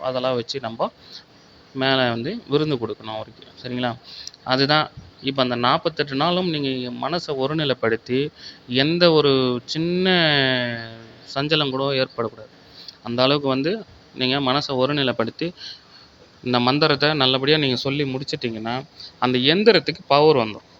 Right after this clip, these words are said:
அந்த எந்திரத்துக்கு பவர் வரும். அது மட்டும் இல்லாம, அந்த கலசத்துக்கு உங்களுக்கு பவர் வரும்.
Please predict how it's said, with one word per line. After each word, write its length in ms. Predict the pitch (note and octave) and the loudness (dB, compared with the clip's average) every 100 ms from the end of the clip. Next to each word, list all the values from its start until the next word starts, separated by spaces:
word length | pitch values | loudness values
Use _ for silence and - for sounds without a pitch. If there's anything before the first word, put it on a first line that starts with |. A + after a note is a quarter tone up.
| - | -10
அந்த 160 | C3 C3+ | -4 0
எந்திரத்துக்கு 600 | C#3+ F#3 G#3 E3+ F3+ E3 | 2 4 2 2 0 2
பவர் 260 | D3 D3+ D3 | 4 6 6
வரும். 280 | C#3 G#3 - | 4 4 2
அது 220 | B2+ C3+ | 2 2
மட்டும் 320 | D3 D#3 G3+ | -2 0 2
இல்லாம, 360 | E3+ D3+ D#3+ G#3+ | 2 2 0 0
அந்த 260 | D#3 D3 C3 B2 A#2 - | -2 0 2 2 2 2
கலசத்துக்கு 520 | F3 G#3+ F#3+ D#3+ F#3+ | 0 2 -2 -4 -4
உங்களுக்கு 360 | F3+ C3+ B2+ | -4 -4 -4
பவர் 260 | B2 A#2 A2+ | -2 0 0
வரும். 220 | A2 - | -4 -10